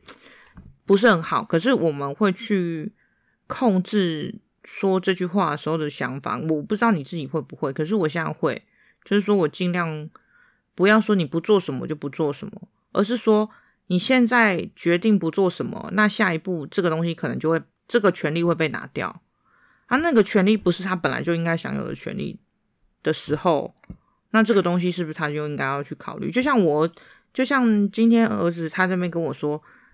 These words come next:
他要领奖励，但是他不要挑 Ring Fit。那我，我就跟他说，“那你领奖励跟 Ring Fit 要同时在。”我说，“你上个礼拜、上上礼拜，妈咪都已经让你一个礼拜几乎都没有，没有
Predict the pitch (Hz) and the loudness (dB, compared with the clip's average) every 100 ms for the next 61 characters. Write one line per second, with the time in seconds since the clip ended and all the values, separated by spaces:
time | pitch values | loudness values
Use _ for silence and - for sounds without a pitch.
0 | _ _ - 175 180 147 147 - - - | _ _ -4 0 2 0 -4 -6 -8 -10
1 | - - _ 214 214 202 202 165 160 170 | -12 -20 _ 2 2 0 -2 -2 -2 -2
2 | 156 143 143 143 151 - _ _ _ _ | -2 -2 -4 -6 -8 -8 _ _ _ _
3 | _ _ _ _ _ _ 240 233 147 156 | _ _ _ _ _ _ 4 4 2 -6
4 | 165 160 208 214 214 208 196 196 202 220 | -4 -2 2 2 2 0 0 0 0 0
5 | 175 143 143 160 131 143 165 170 170 160 | 0 -2 -2 -4 -4 -4 -2 -2 0 -2
6 | 170 156 151 135 139 131 - 135 120 - | -2 -2 -4 -8 -8 -10 -10 -6 -6 -10
7 | _ _ _ 170 170 247 196 - 214 160 | _ _ _ -2 2 4 4 2 0 0
8 | 139 - 170 165 185 180 160 - 151 143 | -2 -2 -2 0 -2 0 -2 -4 -6 -6
9 | - _ _ - 156 180 208 226 165 185 | -8 _ _ -4 0 2 4 2 2 0
10 | 185 135 156 170 135 127 170 170 165 165 | -2 -2 -4 -2 -2 -2 -2 0 -2 -2
11 | 175 165 156 147 - - _ _ - 170 | -2 -2 -4 -8 -10 -18 _ _ -6 0
12 | 180 208 156 123 | 2 2 0 -6